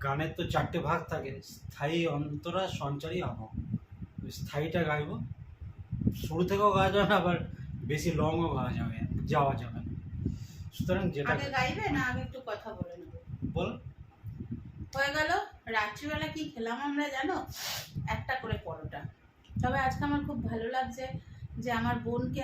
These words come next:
Speaker 2: আমি একটু খাবার করে পাঠাতে পেরেছি, পল্লবকে দিয়েই পাঠালাম। কে বোন বলবো না, তোমরা বুঝে নেবে কে বোন। তো পনিরের তরকারি আর লুচি করে পাঠিয়েছি। আমরা কি খেলাম বলো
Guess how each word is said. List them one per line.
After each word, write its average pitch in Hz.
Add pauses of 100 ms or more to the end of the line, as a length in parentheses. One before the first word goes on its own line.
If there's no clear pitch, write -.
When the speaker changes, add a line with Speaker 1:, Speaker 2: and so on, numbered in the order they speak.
Speaker 2:
আমি 247
একটু - (120)
খাবার 196
করে 202
পাঠাতে 180
পেরেছি, - (580)
পল্লবকে 226
দিয়েই 269
পাঠালাম। 175 (220)
কে 285 (140)
বোন - (120)
বলবো -
না, - (880)
তোমরা 226
বুঝে 180
নেবে 151 (100)
কে - (100)
বোন। - (880)
তো 208 (420)
পনিরের 233
তরকারি 240 (100)
আর 220
লুচি - (100)
করে 220
পাঠিয়েছি। - (2250)
আমরা 285
কি 330
খেলাম 320
বলো 330